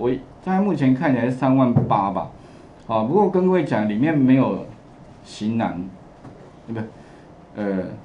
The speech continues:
不是那个，那个画面里面的型男，也没有正妹，因为你看有一网红里面都有，然后也没有搞笑，哈，甚至有些也没有字幕了，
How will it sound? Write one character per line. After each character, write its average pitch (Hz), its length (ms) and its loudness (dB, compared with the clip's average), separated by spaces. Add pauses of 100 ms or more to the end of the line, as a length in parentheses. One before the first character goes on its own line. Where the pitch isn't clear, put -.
不 143 60 -8
是 196 120 -2
那 196 120 4
个， 127 280 2
那 180 120 0
个 143 160 2
画 160 260 0
面 160 160 2
里 107 80 0
面 127 140 4
的 110 80 -2
型 101 240 -6
男， 101 140 -4
也 107 40 -4
没 127 120 2
有 151 100 2
正 127 260 -2
妹， 110 320 0
因 170 80 -2
为 190 120 2
你 131 100 4
看 165 320 4
有 117 160 0
一 147 280 0
网 110 200 -2
红 113 220 -2
里 117 80 -2
面 139 180 4
都 123 160 2
有， 104 140 0 (680)
然 135 100 0
后 196 60 6
也 156 80 4
没 143 80 6
有 156 80 6
搞 107 260 -2
笑， 131 320 -4 (500)
哈， 90 200 -6 (760)
甚 190 100 -4
至 208 80 4
有 135 100 6
些 131 180 -2
也 147 100 4
没 117 100 2
有 131 80 4
字 113 300 -4
幕 113 160 0
了， 87 100 -6